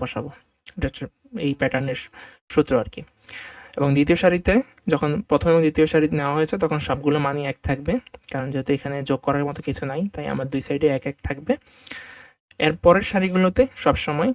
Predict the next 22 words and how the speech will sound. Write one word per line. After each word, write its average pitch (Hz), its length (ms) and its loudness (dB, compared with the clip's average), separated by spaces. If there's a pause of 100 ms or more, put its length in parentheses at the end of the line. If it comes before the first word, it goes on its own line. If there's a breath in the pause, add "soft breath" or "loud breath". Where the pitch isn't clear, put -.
(220)
এই 143 80 -4
যে 139 120 -2
দুই 139 120 2
সাইডে, 147 240 2
দ্বিতীয় 156 200 -4
সারিতে 151 220 4
আমরা 156 160 -4
কী 160 120 -2
রেখেছি? 156 300 2
এখানেও 147 300 -2
এক, 208 140 -6
এখানেও 139 280 -4
এক। - 60 -14 (180)
পরবর্তী 151 400 2
সারিগুলোতে 156 460 2 (100)
আমরা 147 140 0 (100)
মাঝখানের 139 460 -6
মানগুলোকে 143 520 -2
যোগ 131 160 -2
করে 131 180 2
দিব, 123 100 -4 (500)
ওকে? - 160 -4